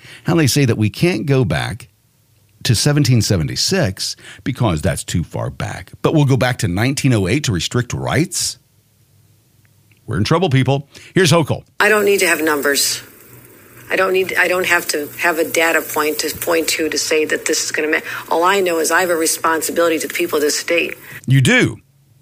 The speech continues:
Speaker 1: to protect and defend their rights. And the Constitution has clearly spoken. The Second Amendment, the right to carry and bear arms,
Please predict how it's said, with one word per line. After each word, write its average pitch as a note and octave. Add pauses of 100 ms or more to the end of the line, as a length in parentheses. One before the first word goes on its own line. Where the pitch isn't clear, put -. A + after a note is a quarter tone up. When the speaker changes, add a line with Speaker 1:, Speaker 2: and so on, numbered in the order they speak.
(400)
Speaker 1:
to -
protect F#3+
and D3+
defend E3
their D3+
rights. C#3 (480)
And B2
the A#2+
Constitution G3
has D#3+
clearly G3+
spoken. F3+ (1000)
The A#2+
Second A3
Amendment, E3+ (320)
the C3+
right F3+
to D3+
carry G#3
and D3
bear F#3
arms, D3